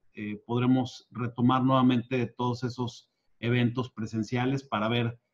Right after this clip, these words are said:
este, las artesanías que haces, porque realmente esos panes que, que preparas, bueno, son todo, toda una artesanía comestible.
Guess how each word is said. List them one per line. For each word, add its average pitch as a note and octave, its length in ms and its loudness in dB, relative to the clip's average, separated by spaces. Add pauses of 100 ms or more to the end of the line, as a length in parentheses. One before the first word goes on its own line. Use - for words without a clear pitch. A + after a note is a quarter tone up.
(200)
este, G2+ 400 -8
las A2 180 -4
artesanías A#2 680 -2
que C3 120 -4
haces, B2+ 280 -2
porque G#2+ 280 -8
realmente A#2+ 480 0
esos A#2 180 -6
panes A#2+ 360 -2
que, G2+ 260 -8
que G2+ 120 -18
preparas, A2+ 580 -8
bueno, G2+ 300 -6
son G#2+ 380 -6 (200)
todo, C3+ 520 2
toda E3 160 4
una F3+ 140 6
artesanía C3 680 2
comestible. A#2+ 840 -2